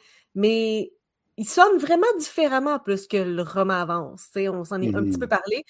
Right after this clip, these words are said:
Speaker 1: Puis, tu sais, il me reste quand même cent pages, là. Puis, je <laughs> sais pas comment ça va finir, cette aff-, ben, une, peut-être une petite idée. Mais, euh, <laughs> mais on est vraiment plus dans le couple. On est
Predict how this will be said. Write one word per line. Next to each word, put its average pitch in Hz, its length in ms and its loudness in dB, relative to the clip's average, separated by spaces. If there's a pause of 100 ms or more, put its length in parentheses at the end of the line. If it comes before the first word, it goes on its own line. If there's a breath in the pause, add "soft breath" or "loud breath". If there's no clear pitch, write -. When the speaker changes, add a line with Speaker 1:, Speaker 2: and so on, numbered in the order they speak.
(220 loud breath)
Speaker 1:
Puis, 202 100 -4
tu - 60 -10
sais, 220 80 -2
il 196 80 0
me 175 60 0
reste 190 280 0
quand 180 100 -2
même 202 200 -2
cent 180 260 -4
pages, 294 440 -6
là. 311 180 -4 (360 loud breath)
Puis, 151 280 -10
je 151 120 -12
<laughs> - 20 -12
sais - 280 6
pas 415 260 6
comment 320 200 8
ça - 180 0
va 285 100 6
finir, 254 360 2
cette - 100 -2
aff-, 220 180 4
ben, 226 400 4
une, 180 360 -4
peut-être 208 200 0
une 196 120 -4
petite - 180 -12
idée. 214 220 -2 (340 loud breath)
Mais, 226 480 8
euh, 294 40 6 (120)
<laughs> 370 360 4 (720 loud breath)
mais 277 160 8 (120)
on 226 120 2
est 214 80 0
vraiment 254 240 2
plus - 340 -4 (240)
dans 196 200 2
le 185 60 0
couple. 339 380 4
On 220 160 2
est 233 140 -4